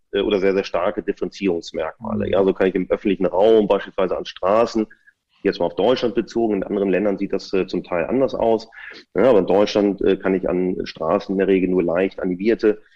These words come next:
Speaker 1: und tonlose Inhalte zeigen, äh, versus beispielsweise im In-, Indoor-Bereich, äh, wo ich Bewegtbild, äh, zeigen kann, zum Teil sogar mit, ähm, mit Ton. Wenn ich mir die Screens im Straßenraum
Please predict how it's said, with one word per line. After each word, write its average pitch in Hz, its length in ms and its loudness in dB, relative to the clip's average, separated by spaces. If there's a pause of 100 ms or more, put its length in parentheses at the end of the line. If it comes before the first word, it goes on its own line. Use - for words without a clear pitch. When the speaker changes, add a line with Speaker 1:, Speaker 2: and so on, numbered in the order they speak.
(200)
Speaker 1:
und - 160 -6
tonlose 127 520 4
Inhalte 113 400 0
zeigen, 107 560 -2 (840)
äh, 101 160 2
versus 95 380 -4
beispielsweise 95 500 -2
im 85 100 -4
In-, 139 260 0
Indoor-Bereich, 110 920 0 (340)
äh, 107 180 4
wo 110 100 6
ich 110 100 4
Bewegtbild, 110 760 4
äh, 104 160 0
zeigen 95 340 -2
kann, 90 200 -4
zum 104 180 -4
Teil 92 280 0
sogar 92 180 2
mit, 90 280 0 (500)
ähm, 85 420 2
mit - 160 0
Ton. - 340 0
Wenn 101 100 6
ich 95 80 2
mir 110 80 6
die 107 120 4
Screens 110 340 2
im 101 60 -2
Straßenraum 113 840 0